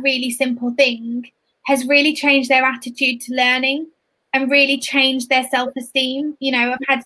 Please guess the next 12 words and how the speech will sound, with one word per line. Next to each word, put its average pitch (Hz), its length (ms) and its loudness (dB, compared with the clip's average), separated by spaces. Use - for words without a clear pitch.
some 277 120 -2
children 269 340 0
that 247 120 -4
have 240 140 -4
really 254 340 -4
struggled 254 540 -4
with 262 100 -4
that 269 280 2
and 247 100 0
their 247 120 0
confidence. 262 800 -2
Um, 247 500 2